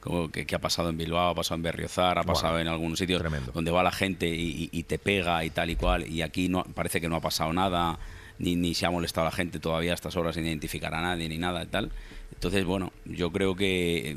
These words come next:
Speaker 1: estamos normalizando, mm, todo tipo de violencia. Ya lo hicimos el año pasado con, en las gradas de, de nuestro fútbol y creo que vamos en una dinámica bastante peligrosa, ¿no? En todos los sentidos.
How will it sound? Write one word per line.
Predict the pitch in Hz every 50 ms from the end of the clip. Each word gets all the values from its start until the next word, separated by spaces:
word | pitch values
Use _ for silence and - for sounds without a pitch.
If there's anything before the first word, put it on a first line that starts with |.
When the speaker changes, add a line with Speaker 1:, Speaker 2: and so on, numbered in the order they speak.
| 64 58
Speaker 1:
estamos | 73 87 - 92 90 101 101
normalizando, | 101 95 95 98 95 90 90 - 101 98 101 98 95 95 95 95 92 92 87 85 - - - - -
mm, | 82 87 85 80 76 78 78 64 - 62 55 - - -
todo | - 95 95 90
tipo | 101 92 95 95
de | 90 87
violencia. | 87 90 92 104 110 - - 107 95
Ya | 87 95
lo | 95
hicimos | 90 92 95 90 85 87
el | 87
año | 87 90 87
pasado | 85 82 - 92 90 90 85 - - - - - - - - - -
con, | - 90 87 87 87 85 82 80 73 - -
en | 87 85
las | 82 80 80
gradas | 82 90 101 104 120 127 110
de, | 98 87 87 82 82 80
de | 80 85
nuestro | 82 85 - - 85 -
fútbol | - 90 95 98 110 117 104
y | 85
creo | 85 82 87 82
que | 87
vamos | 87 90 90 87 -
en | 90 85
una | 87 87
dinámica | 82 85 87 87 90 92 90 98 98 98 98 98 95 87 78 - - - - - - - - - - -
bastante | 80 80 - 95 92 92 113
peligrosa, | 95 101 76 78 80 92 107 - - 71
¿no? | - 85 - - - 82 85 - -
En | - 82 76
todos | - 82 80
los | 76 76
sentidos. | 76 73 73 87 87 -